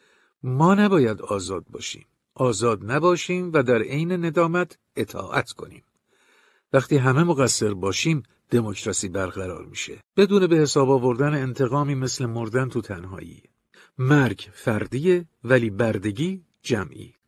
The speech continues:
دیگران هم مثل ما و همزمان با ما حسابهایی دارن که باید بهشون رسیدگی کرد. همه گرد هم جمع شدن. مردن برای یک نفره، بردگی برای همه است. بهتر نیست منم مثل بقیهٔ مردم زندگی کنم؟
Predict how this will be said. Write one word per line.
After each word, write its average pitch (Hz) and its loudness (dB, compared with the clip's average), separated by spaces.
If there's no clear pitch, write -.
دیگران 175 6
هم 147 2
مثل 135 0
ما 127 2
و 127 6
همزمان 120 -2
با 135 2
ما 131 0
حسابهایی 117 2
دارن 113 0
که 104 -4
باید 101 -2
بهشون 101 -6
رسیدگی 92 -8
کرد. - -16
همه 196 2
گرد 139 6
هم 117 2
جمع 107 0
شدن. - -14
مردن 147 2
برای 139 6
یک 139 2
نفره، 151 0
بردگی 110 0
برای 113 0
همه 90 -8
است. - -8
بهتر 202 4
نیست 185 -2
منم 135 0
مثل 123 -2
بقیهٔ 107 0
مردم 101 -8
زندگی 95 -8
کنم؟ 104 -10